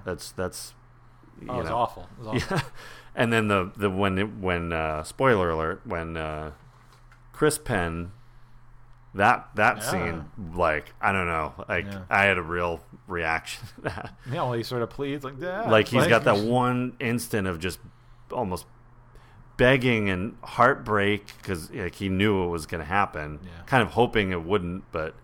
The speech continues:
Speaker 2: Yeah.
Speaker 1: he didn't really resist it.
Speaker 2: And then
Speaker 1: Um,
Speaker 2: he got
Speaker 1: and then the fact that he would, could kill his own son.
Speaker 2: Yeah.
Speaker 1: You know,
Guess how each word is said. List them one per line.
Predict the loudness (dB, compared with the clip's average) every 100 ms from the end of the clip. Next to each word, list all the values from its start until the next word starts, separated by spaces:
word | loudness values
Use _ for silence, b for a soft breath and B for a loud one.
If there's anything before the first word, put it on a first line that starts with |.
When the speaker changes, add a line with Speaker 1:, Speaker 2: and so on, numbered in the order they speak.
| B B B B
Speaker 2:
Yeah. | B
Speaker 1:
he | -2 2
didn't | 2 2
really | 2 0
resist | -2 -2 -2 -2 -6
it. | -8 -10 -20 -20 -20 -20 -20 -20 b b b -20 -8
Speaker 2:
And | -2
then | 0 0
Speaker 1:
Um, |
Speaker 2:
he | -2
got | 2
Speaker 1:
and | 4
then | 4 4
the | 4
fact | 4 4 2
that | 0
he | 2
would, | 0 -2 -8 -20 -20 -20 -20 -18
could | -6 -6 -2
kill | 2 2
his | 2 -2
own | -10 -10
son. | -10 -10 -12 -20 -20 -14
Speaker 2:
Yeah. | -12 -12 -16 -20 -20 -12
Speaker 1:
You | -8 -8
know, | -8